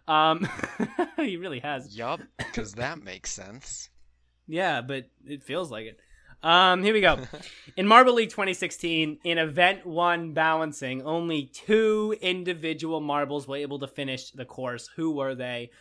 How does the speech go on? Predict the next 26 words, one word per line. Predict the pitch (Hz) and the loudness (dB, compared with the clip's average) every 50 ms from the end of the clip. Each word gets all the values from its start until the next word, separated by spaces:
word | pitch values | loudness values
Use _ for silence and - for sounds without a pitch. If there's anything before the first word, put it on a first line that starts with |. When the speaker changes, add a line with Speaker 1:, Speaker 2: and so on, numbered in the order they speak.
| _ - 127 - | _ -20 -18 -10
Speaker 1:
Uh, | 131 120 120 | -8 -6 -2
honestly, | 139 160 175 180 175 - 175 156 | 0 2 2 0 0 -4 -4 -2
that's | 156 151 - | -2 -2 -2
such | - 185 185 185 | -4 -4 -4 -4
a | 180 | -4
difficult | 156 165 170 165 160 160 156 - | -4 -4 -4 -2 -4 -6 -8 -6
question. | - 151 151 147 - - 180 165 165 151 _ - | -4 -4 -4 -4 -4 -6 -8 -8 -8 -12 _ -6
I'd | 151 151 156 156 165 170 170 160 131 | -2 0 0 0 0 -2 -4 -6 -6
be | 160 151 151 151 147 143 143 143 143 147 - - | -4 -4 -2 -2 -2 -4 -4 -6 -8 -10 -12 -14
a | 135 | -10
hundred | 127 151 156 151 | -8 -8 -8 -8
percent | 143 - 156 147 | -10 -8 -8 -8
okay | 147 135 - 156 147 | -8 -6 -6 -6 -6
if | 139 143 | -6 -6
you | 147 | -8
can | - 151 151 | -8 -8 -6
name | 151 151 147 | -6 -6 -6
the | 143 139 | -6 -8
two | 131 - - 180 160 | -8 -8 -8 -8 -8
teams | - - 202 190 175 160 151 143 - | -6 -4 -2 -2 -2 -2 -4 -6 -8
that | 147 139 | -8 -4
had | - 175 180 165 156 | 0 0 0 0 0
those | 143 131 127 127 | -4 -8 -10 -12
two | - 139 123 | -12 -14 -14
individual | 120 113 120 110 113 104 113 107 107 | -14 -14 -14 -16 -16 -16 -14 -14 -14
marbles. | 104 104 104 101 95 95 95 - _ | -12 -12 -14 -14 -16 -18 -20 -20 _